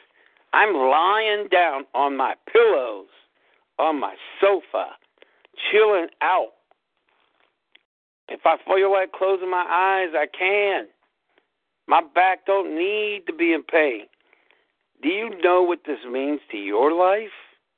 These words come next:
You see, with these media devices, and no, this is not to try to,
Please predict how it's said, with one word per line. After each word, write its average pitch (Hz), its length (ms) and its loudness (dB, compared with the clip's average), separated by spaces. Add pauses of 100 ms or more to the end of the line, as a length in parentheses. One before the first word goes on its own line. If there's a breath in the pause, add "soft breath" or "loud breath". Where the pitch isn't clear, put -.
(1080)
You 151 140 0
see, 180 100 2
with 160 220 -2
these 220 280 -6
media 170 480 0
devices, 202 640 -2
and 143 200 -4
no, 226 240 2
this - 240 0
is 151 140 -12
not 190 400 0 (720)
to 143 100 0
try 180 520 0
to, 123 220 -6